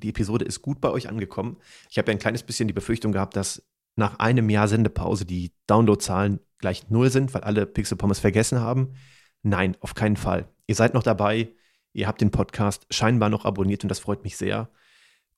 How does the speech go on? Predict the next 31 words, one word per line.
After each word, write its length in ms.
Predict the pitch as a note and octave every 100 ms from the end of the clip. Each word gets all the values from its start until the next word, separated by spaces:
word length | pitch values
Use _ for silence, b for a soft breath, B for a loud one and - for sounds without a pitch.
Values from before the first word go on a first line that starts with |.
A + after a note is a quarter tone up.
| _
Und 400 | A2+ A2+ A2 -
deswegen 360 | G#2+ - G#2+ G#2
kann 140 | A2+
ich 140 | A2+ G#2+
auch 60 |
an 80 | A2+
der 100 | A2+
Stelle 260 | - A2 G2+
sagen, 340 | G2+ A2 A#2
wir 160 | A2+ A2
haben 320 | A#2+ A#2+ A#2+ - _ _ _
noch 240 | - A#2 -
gleich 160 | G#2+
zwei 320 | - - C#3+ G#2
weitere 300 | G#2 - -
Episoden 420 | - G2 G2+ G#2
in 80 | A2
Planung, 400 | - G2 A#2 A2
Leo 220 | A2 A2+
und 200 | G#2 G#2+
ich, 220 | G#2 - - _ _ _ _ _ _ _ _ -
die 80 | A2
wir 80 |
zusammen 280 | - G#2+ G#2
aufnehmen 420 | - A#2 A2+ A2
wollen. 340 | A2 A2+ B2 B2 b b b b b b b
Freut 320 | - C3 C#3
euch 120 | C3
drauf, 280 | A#2 A#2+ B2
entweder 460 | C3 C3 G#2+ G2 -
in 300 | G2 F#2+